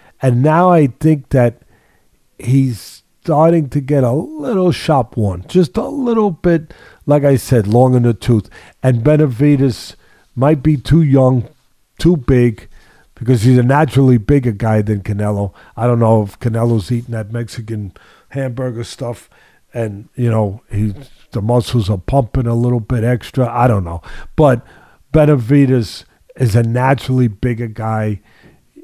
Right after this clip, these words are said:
I think he's younger. I believe he is. He's got less miles on his odometer. So, uh, I do think that Benavidez would have to improve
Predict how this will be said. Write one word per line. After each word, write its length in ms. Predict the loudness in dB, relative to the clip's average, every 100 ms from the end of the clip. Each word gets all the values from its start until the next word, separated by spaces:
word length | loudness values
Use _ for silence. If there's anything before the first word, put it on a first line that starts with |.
| _ -4
I 100 | -2
think 240 | -2 0
he's 260 | 0 0 0
younger. 520 | 0 0 0 -2 -4 _ _ _
I 60 | -10
believe 340 | -6 -4 -4
he 160 | -4 -8
is. 240 | -10 -14 _ _ _
He's 380 | -2 0 -2 -6
got 240 | -2 -2 0
less 340 | 2 0 -2
miles 360 | 0 2 2 2
on 160 | 2
his 180 | 2 2
odometer. 720 | -2 -2 -4 -4 -4 -6 -8 -10 _ _ _
So, 520 | -20 -2 2 2 0 -6 _ _ _ _ _ _ _ _ _ _ _ _ _ _ _
uh, 520 | _ _ -20 -20 -20
I 180 | -2 0
do 280 | 2 4 2 2
think 280 | 0 0 0
that 260 | 0 0 -4 _ _ _ _ _ -2
Benavidez 920 | 2 2 2 2 4 4 2 -2 -14 _ _ _ _ _ -2
would 220 | 2 2
have 460 | 2 0 0 0 0
to 360 | 2 2 0 -6 _ _ _ _ _ _ _ _ 0
improve 880 | 0 0 -2 2 4 4 2 -2